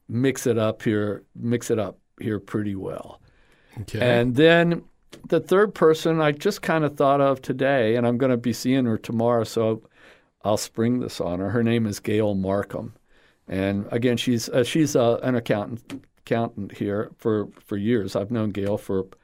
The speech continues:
Speaker 1: <sighs> this will embarrass us both, but probably <laughs> close to fifty years. And, and, uh, I have got no idea what her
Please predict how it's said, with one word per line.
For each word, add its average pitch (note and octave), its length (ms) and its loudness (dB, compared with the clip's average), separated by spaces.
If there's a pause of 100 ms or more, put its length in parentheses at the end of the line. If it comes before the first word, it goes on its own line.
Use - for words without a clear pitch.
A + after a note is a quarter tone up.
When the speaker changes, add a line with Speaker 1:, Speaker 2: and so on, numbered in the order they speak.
(760)
Speaker 1:
<sighs> - 680 -10
this G2 220 -12
will G2 180 -4
embarrass G2 480 -2
us - 300 -10
both, A2+ 560 -2
but G2+ 200 -10
probably G#2+ 480 -2
<laughs> - 120 -8
close F#3 300 2
to B2+ 100 -2
fifty A3+ 400 2
years. - 680 -2 (420)
And, B2 480 4
and, B2 520 4
uh, A2+ 320 6 (420)
I D3 100 6
have D#3+ 160 6
got D#3+ 240 6
no F3+ 220 8
idea C3+ 440 6
what A#2 280 4
her A#2+ 280 4